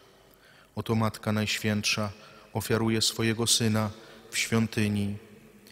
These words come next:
Ukazana jest w postawie pochylonej. Pochylona postawa, zgięty kark jest znakiem pokory wobec wielkich dzieł Pana Boga. Przed nią stoi Symeon,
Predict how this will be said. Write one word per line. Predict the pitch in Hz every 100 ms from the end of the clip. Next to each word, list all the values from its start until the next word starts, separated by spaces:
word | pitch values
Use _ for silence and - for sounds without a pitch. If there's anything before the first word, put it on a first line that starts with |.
| - - - _ - _ _ _ -
Ukazana | - 131 147 147 147
jest | 143 -
w | -
postawie | 123 - 135 131 127
pochylonej. | 127 - 127 110 98 98 98 98 - - - - - - - -
Pochylona | 110 120 117 113 110
postawa, | 113 - - 120 113 117 110 - - - -
zgięty | - - 113 113 -
kark | 110 117 113 113 -
jest | 110 - -
znakiem | 101 117 113 - 113 110 - - -
pokory | 127 - 131 123 104 104 - - - - -
wobec | 107 110 113 - - -
wielkich | 104 127 131 127 143 110
dzieł | 107 123 120
Pana | 123 117 110
Boga. | 104 95 95 95 95 - - - - - - - - - - - _ _ _ _ _ _
Przed | - 120 123
nią | 135
stoi | - - 139 139
Symeon, | - 143 127 107 101 95 98